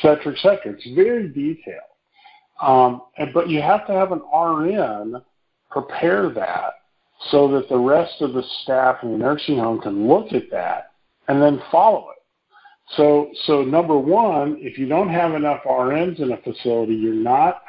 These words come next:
properly assessing the people, and you're not properly care planning for the person. And then, if you don't have enough aides in the facility, you don't have people to carry out the care plans, even if you have them done correctly.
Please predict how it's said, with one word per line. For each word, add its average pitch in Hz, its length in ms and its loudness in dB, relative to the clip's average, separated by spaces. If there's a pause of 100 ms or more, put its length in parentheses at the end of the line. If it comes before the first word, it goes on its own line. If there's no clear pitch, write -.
properly 143 640 0
assessing 127 800 -2
the 110 80 2
people, 104 580 -6 (560)
and 135 140 2
you're 123 160 8
not 127 460 0
properly 117 560 -2 (200)
care 165 240 4
planning 101 540 -6
for 107 80 -6
the 95 100 -10
person. - 600 -10 (560)
And 127 320 2
then, 139 760 2 (520)
if 135 160 -12
you 131 140 -2
don't 147 220 4
have 139 260 -2
enough 123 280 -4 (200)
aides 190 460 0
in 117 160 -4
the 101 180 -10
facility, 98 800 -12 (320)
you 165 100 0
don't 190 240 2
have 156 320 -4
people 147 300 -2
to 135 80 -4
carry 147 500 -2
out 180 380 -2
the 131 80 -6
care 117 320 -4
plans, 131 420 -4
even 143 300 -2
if 147 160 -2
you 147 100 -2
have 151 220 2
them 160 160 -4
done 190 260 -2
correctly. - 560 -18